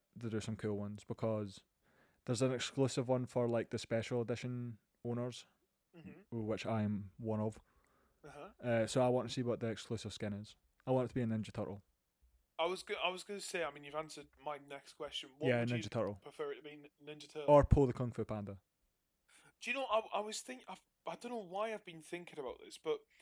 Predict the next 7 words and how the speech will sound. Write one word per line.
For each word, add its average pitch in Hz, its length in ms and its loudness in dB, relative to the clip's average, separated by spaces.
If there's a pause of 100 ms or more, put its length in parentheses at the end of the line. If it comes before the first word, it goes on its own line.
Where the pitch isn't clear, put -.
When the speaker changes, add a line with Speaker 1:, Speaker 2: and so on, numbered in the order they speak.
(440)
Speaker 2:
I 160 60 8
was 202 240 0
wondering 285 340 -6
if, - 160 -10
like, 147 320 0
a 135 220 -2 (360)
John 156 260 0